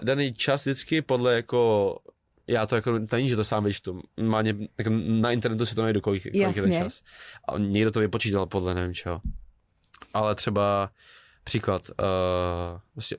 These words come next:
Speaker 1: úsvit, eh, ta ranní se musí udělat, ta se musí od úsvitu do západu, do východu slunce.
Speaker 2: Mhm.
Speaker 1: V tom jako úseku se musí člověk pomodlit, aby byla modlitba jako právoplatná, aby
Speaker 2: Mhm.
Speaker 1: byla přijatá. Potom je třeba,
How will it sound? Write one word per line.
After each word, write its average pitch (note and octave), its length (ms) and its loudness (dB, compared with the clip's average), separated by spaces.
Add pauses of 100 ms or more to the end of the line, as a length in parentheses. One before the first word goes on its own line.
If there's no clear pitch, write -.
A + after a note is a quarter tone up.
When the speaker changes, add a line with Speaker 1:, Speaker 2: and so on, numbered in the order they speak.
Speaker 1:
úsvit, E3 520 0
eh, - 40 -12 (360)
ta A2 100 0
ranní D3 240 0
se - 120 -2
musí C3 360 0
udělat, C3+ 560 0
ta C3 120 -2
se - 100 -2
musí D3+ 400 -2 (300)
od - 180 -2
úsvitu C3 380 -2
do A2 120 2
západu, G#2+ 420 0
do A2 140 2
východu A2 300 0
slunce. G2 400 -4
Speaker 2:
Mhm. G#3+ 180 4
Speaker 1:
V A3 40 4
tom C#3 140 2
jako A#2+ 180 -4
úseku B2+ 360 -2
se A2+ 120 -2
musí A2 260 -2
člověk G#2+ 200 0
pomodlit, G#2 400 -2 (300)
aby A2 160 2
byla A2 160 2
modlitba G#2 300 2
jako G#2 140 -2
právoplatná, F#2 480 -4
aby F#2+ 120 2
Speaker 2:
Mhm. F2+ 200 2
Speaker 1:
byla F#2+ 160 0
přijatá. - 420 -6 (760)
Potom A#2+ 240 2
je A2 80 2
třeba, F2+ 380 -2